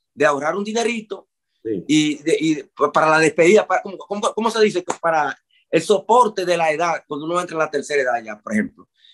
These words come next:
Speaker 2: Sí.
Speaker 1: de tener esa base, porque se está viendo repetitivamente en muchos, muchas figuras que a la hora de partir de este mundo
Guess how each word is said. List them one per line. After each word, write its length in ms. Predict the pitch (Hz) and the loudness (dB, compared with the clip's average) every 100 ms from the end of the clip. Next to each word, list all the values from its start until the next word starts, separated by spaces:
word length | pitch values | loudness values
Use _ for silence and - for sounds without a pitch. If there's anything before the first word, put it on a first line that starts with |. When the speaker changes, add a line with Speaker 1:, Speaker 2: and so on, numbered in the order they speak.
| _ | _
Speaker 2:
Sí. 140 | - | -8
Speaker 1:
de 100 | 110 | 0
tener 240 | 135 147 180 | 2 4 4
esa 300 | 180 160 175 | 2 2 4
base, 480 | 190 180 - 143 - _ _ _ _ _ _ | 4 2 -4 -14 -16 _ _ _ _ _ _
porque 480 | 165 202 - 170 156 | 2 2 2 0 -2
se 140 | - | -2
está 180 | 175 208 | 0 2
viendo 480 | 220 240 240 214 190 | 2 2 2 2 0
repetitivamente 1700 | - - 185 185 _ _ 185 185 175 220 226 196 208 180 - 165 165 _ _ _ | -4 -2 -2 -2 _ _ -6 -6 -4 2 2 4 2 0 -6 -10 -10 _ _ _
en 260 | 156 170 165 | -2 0 0
muchos, 520 | 190 233 208 - - | 2 2 0 -2 -4
muchas 480 | 180 160 190 220 214 | -2 2 4 2 0
figuras 580 | 220 208 208 175 151 - - _ _ _ _ | 0 4 6 6 2 -4 -20 _ _ _ _
que 140 | - 165 | 0 2
a 40 | |
la 120 | 165 | 4
hora 100 | 202 | 4
de 120 | 214 | 2
partir 540 | 214 214 202 - 196 165 | 0 -4 -4 -8 -10 -8
de 80 | 180 | -6
este 180 | 180 | -2
mundo 420 | 170 156 143 127 | -2 -2 -6 -8